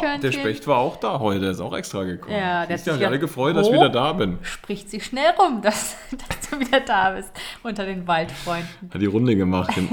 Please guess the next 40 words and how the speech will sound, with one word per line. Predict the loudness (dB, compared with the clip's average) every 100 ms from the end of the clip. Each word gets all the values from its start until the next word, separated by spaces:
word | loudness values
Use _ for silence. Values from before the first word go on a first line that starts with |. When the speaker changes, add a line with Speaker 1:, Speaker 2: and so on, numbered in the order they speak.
| 0
Speaker 2:
im | 0
Ort. | 0 0 0 -6
Speaker 1:
<laughs> | -18 -18 -18 -20 -4
Ja, | 0 2 0
da | 0
haben | 2
wir | 4
noch | 2 2
kurz | -2 0
über |
die | 0 0
Eichhörnchen | -2 -2 -2 -4 -6
diskutiert | -8 -8 -4 -2 -2
und | -2
ich |
wollte | -4 -6
es | -4
immer | -2
noch | 0 0
nachgucken, | 2 0 -2 -10 -12 -8 -8 -8 -12 -16 -10
aber | -8 -4
vielleicht | -4 -4
wisst | -8 -8
ihr | -2 0 0
auch | -2
mehr, | 0 2 2 4
ähm, | 2 4 0 -2 -4 -12 -18 -20 -20 0
weil | 2 4
wir | 2
haben | 2
nämlich | 2 0
hier | 0 4 4 4 -14 -2
eigentlich | 4 8 8 6 4 4 4 8
ein, | 8 8 2 0
äh, | 0 2 0
sehr | 0 0
diverses | 0 0 2 2 0 -6
Pärchen | -8 -4 -4 -4 -8
aus | -6
einem | -4 -4 -6